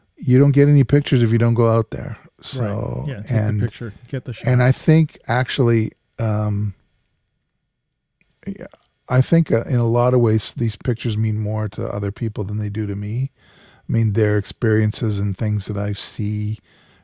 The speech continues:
Speaker 1: relatively often in my life. And I really l-, enjoy showing guys like you who don't get to see this
Speaker 2: Mm-hmm.
Speaker 1: and talk about it. I think that's important. Uh, you know, those of, uh,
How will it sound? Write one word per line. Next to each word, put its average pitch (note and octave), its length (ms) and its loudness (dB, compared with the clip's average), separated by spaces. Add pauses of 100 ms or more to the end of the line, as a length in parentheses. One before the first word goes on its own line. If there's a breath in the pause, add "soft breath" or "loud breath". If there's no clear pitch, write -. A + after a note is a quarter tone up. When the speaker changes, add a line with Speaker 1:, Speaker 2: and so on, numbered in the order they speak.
(160)
Speaker 1:
relatively G#2+ 460 -2
often G#2 380 0
in A#2 120 2
my A#2 140 0
life. A#2+ 400 0
And G#2 100 0
I G#2 40 0
really B2+ 580 6
l-, A2+ 100 2
enjoy A2 420 2
showing A2 340 -2
guys G#2+ 260 -2
like G2+ 260 -4
you G#2 120 0
who G2 100 -2
don't G#2 240 -2
get G2+ 120 -4
to - 80 -8
see G2+ 240 -4
this G2 320 -6 (460 loud breath)
Speaker 2:
Mm-hmm. A#2 180 -6
Speaker 1:
and G#2 560 0
talk A2 360 2
about G#2 340 0
it. G2+ 120 -2
I G2+ 60 0
think G2+ 260 -4
that's G2+ 280 -6
important. G2+ 680 -6 (640 soft breath)
Uh, G2 240 -2 (120)
you A2+ 140 -2
know, F#2+ 260 -2
those G2+ 320 -6
of, G2 320 -10 (220)
uh, G#2 260 -6